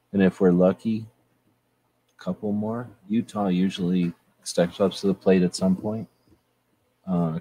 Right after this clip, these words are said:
can't guarantee any of those other states. Let's look at two thousand and twenty, when I first started doing this.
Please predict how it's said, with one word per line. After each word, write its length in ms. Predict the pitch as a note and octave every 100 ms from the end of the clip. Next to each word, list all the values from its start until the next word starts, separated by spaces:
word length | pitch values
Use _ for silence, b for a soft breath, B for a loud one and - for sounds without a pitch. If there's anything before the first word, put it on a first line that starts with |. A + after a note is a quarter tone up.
| -
can't 240 | G2+ F#2+
guarantee 520 | G2+ G2 F#2+ - G2
any 200 | F2+ F#2+
of 80 | G2+
those 220 | F#2+ F2+
other 180 | F2 E2+
states. 520 | E2 - D2+ - - - _ _ _ _ _ _ _ _ _ _ _ _ _ _ -
Let's 220 | G2+ -
look 200 | G#2+ G2
at 260 | F2+ -
two 160 | - A2+
thousand 360 | F2+ G2 F#2+ G2
and 120 | F#2
twenty, 280 | - F2+ E2+
when 140 | E2
I 80 | F2
first 280 | - G2 -
started 300 | F2+ E2 D#2+
doing 260 | E2+ D#2+
this. 360 | D2+ - -